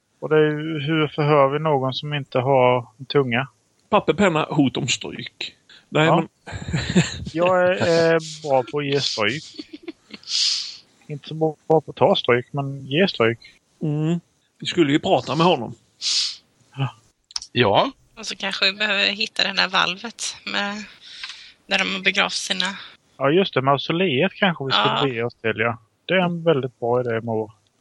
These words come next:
Speaker 4: Ja, det låter bra.
Speaker 2: Ja, det skulle vi kolla upp.
Speaker 4: Fejken min.
Speaker 1: Ska vi, ska vi, <laughs> ska vi börja där?
Speaker 2: Ja, vi
Speaker 1: Kanske.
Speaker 2: kan ju,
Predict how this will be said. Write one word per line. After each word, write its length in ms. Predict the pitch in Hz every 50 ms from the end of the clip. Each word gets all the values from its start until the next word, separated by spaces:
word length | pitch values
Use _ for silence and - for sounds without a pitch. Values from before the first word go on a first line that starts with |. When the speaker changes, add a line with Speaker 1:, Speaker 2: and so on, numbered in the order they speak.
| _ _ -
Speaker 4:
Ja, 120 | - 190 196
det 200 | 214 214 226 240
låter 280 | 233 254 240 - -
bra. 160 | - - - - - - - - - - _ _ _ _ _ - - - - - - - - - - - - _ _ _ _ -
Speaker 2:
Ja, 200 | 208 180 156 151
det 100 | 160 160
skulle 220 | - - 277 294
vi 120 | 330 311 262 -
kolla 200 | 320 339 302 330
upp. 140 | 269 208 -
Speaker 4:
Fejken 600 | 220 202 185 170 - - - - 202 202 190 180
min. 200 | 180 175 175 - - - _ - - _
Speaker 1:
Ska 260 | - - - - 175 175
vi, 160 | 185 196 180
ska 180 | - - 185
vi, 160 | 180 185 185 180 175 160 - - -
<laughs> 240 | 156 - - 214 -
ska 260 | - - - - 156
vi 120 | 165 160
börja 440 | 165 170 156 170 170 139 127 156 208
där? 240 | 196 143 123 127 131 - _ _ _ _ _ _ -
Speaker 2:
Ja, 60 | 180
vi 20 |
Speaker 1:
Kanske. 220 | 175 190 185 - 208
Speaker 2:
kan 80 | 208
ju, 600 | 202 202 202 202 208 202 196 202 202 185 190 196